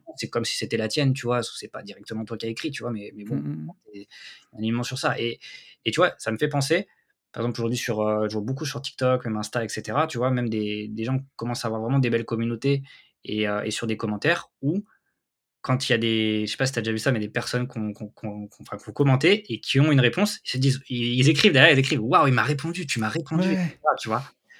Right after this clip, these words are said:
Speaker 1: Et, et pour eux, en fait, c'est énorme, tu vois ? C'est
Speaker 2: Bien
Speaker 1: énorme.
Speaker 2: sûr.
Speaker 1: Ils se disent : « Ouais, il va jamais me répondre et tout, il a eu un million, deux millions d'abonnés, tu vois ? » et cetera.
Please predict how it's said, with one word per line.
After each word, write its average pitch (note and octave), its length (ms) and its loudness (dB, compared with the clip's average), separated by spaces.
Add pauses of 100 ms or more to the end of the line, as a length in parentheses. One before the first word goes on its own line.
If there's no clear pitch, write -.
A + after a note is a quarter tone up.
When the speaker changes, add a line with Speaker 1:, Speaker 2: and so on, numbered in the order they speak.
(220)
Speaker 1:
Et, B2 140 -2
et C#3+ 40 2
pour D3 220 8
eux, B3+ 40 12
en F#3+ 80 8
fait, A3+ 140 6
c'est - 120 2
énorme, D#3+ 320 6
tu B2 120 -2
vois ? D#3 160 4
C'est A#2+ 180 -4
Speaker 2:
Bien - 0 -
Speaker 1:
énorme. F#3+ 120 6
Speaker 2:
sûr. G3 300 0 (220)
Speaker 1:
Ils C3 40 0
se C3 40 6
disent : « D#3+ 160 4
Ouais, D#3+ 80 6
il A#2+ 40 4
va G#2 80 2
jamais A#2+ 200 0
me B2+ 60 2
répondre D3 400 0
et C#3 80 2
tout, D3 260 -2
il A2 100 -2
a G#2+ 180 -10
eu A#2 200 -12
un C3+ 80 -2
million, C#3+ 240 2
deux C3+ 100 0
millions C#3+ 140 0
d'abonnés, C3 340 0
tu C3+ 120 -8
vois ? » C3+ 100 -6
et - 40 -20
cetera. B2+ 320 -6